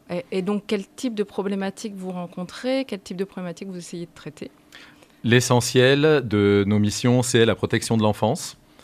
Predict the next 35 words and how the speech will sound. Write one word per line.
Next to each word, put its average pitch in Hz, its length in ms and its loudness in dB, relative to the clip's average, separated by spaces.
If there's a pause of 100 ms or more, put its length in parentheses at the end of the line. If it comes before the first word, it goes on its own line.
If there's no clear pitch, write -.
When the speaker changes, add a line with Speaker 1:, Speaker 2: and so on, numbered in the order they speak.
(400)
Speaker 2:
Donc, 95 120 -8
quand 101 140 -2
on 104 60 0
dit 104 100 -2
protection 101 380 -8
de 98 60 -4
l'enfance, 101 300 -4
ça 90 100 -8
fait 90 100 -10
un 85 80 -8
peu 92 160 -6
peur, 101 320 -2
mais 87 360 -6
voilà, 92 180 -4
c'est - 140 -10
accompagner 104 420 0
les 98 100 2
familles 98 400 -2
qui - 80 -14
sont 87 140 -12
un 82 60 -10
peu 101 120 -6
en 95 60 -4
difficulté 92 560 -10
au 92 40 -6
niveau 90 220 -8
éducatif. 87 640 -8 (640)
Il 98 80 -2
y 92 100 -4
a 90 60 -2
des 92 100 -2
mesures, 98 460 0
euh, 87 240 -4
éducatives 95 760 -4 (140)
amiables. 107 600 0